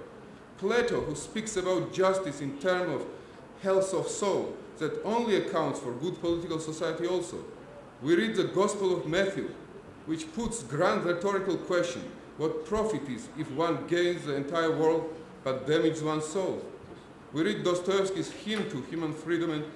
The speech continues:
dignity in his Legend of Grand Inquisitor. Those and many others are the texts that are indispensable for building good characters, without whom no healthy democracy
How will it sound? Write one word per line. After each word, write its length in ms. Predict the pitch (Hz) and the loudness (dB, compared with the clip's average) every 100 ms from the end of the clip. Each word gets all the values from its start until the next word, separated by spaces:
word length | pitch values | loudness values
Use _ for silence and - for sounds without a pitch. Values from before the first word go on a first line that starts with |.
| - - - - | -14 -16 -18 -4
dignity 460 | 156 190 190 180 170 | 0 0 0 0 0
in 100 | 151 | 0
his 240 | 151 - - 123 | -2 -4 -8 0
Legend 360 | 156 156 147 | 2 4 2
of 200 | 143 - | 0 -2
Grand 240 | 131 143 143 | 0 0 0
Inquisitor. 460 | 135 131 104 95 - - - - - - - - | -2 -6 -6 -10 -12 -14 -18 -20 -20 -20 -18 -12
Those 420 | 123 247 285 190 | 0 2 4 2
and 180 | 156 143 | 0 0
many 220 | 175 233 | 0 0
others 400 | 226 226 175 143 | 4 4 4 0
are 120 | 151 151 | 0 -2
the 100 | 147 | -4
texts 440 | - 196 196 - - - | -2 -2 -2 -8 -12 -12
that 140 | 151 151 | -4 0
are 100 | 151 | 2
indispensable 800 | 220 220 - - 208 - 147 131 | 2 0 -2 0 0 0 -2 -2
for 160 | 135 | -2
building 460 | 127 147 170 165 135 | -2 0 2 2 0
good 260 | 170 170 - | -2 -2 2
characters, 480 | 180 170 - 110 - - - - - | 2 2 -2 -8 -12 -16 -18 -14 -6
without 360 | 156 190 196 | 2 4 4
whom 300 | 190 220 190 | 2 -2 0
no 200 | 202 220 | 0 2
healthy 280 | 208 202 196 165 | 2 0 0 -2
democracy 520 | 175 190 190 156 | 0 2 2 -2